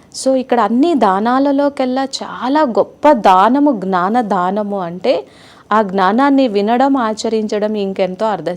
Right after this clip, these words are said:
చేసుకోవాలి. అంటే ఇప్పుడు మీరు ఎవరికైనా వస్త్రదానం, ఒక డ్రెస్ ఇచ్చారనుకోండి,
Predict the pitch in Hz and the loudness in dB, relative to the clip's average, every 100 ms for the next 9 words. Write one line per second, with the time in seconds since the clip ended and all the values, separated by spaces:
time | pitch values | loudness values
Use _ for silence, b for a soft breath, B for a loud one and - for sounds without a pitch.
0 | 180 165 - - 156 156 160 202 214 254 | -8 -10 -10 -12 -12 -12 -12 -12 -6 -6
1 | 247 208 196 180 262 - B B B B | -6 -6 -4 -4 -6 -10 B B B B
2 | - 196 220 233 226 208 175 - 233 240 | -6 -2 -2 -2 -4 -2 -2 -4 -4 0
3 | 226 214 190 - 190 196 180 180 185 - | 2 0 -4 -8 -6 -4 -2 -2 -2 -4
4 | 262 - 220 190 175 175 175 165 156 | -6 -6 -6 -8 -12 -12 -12 -10 -12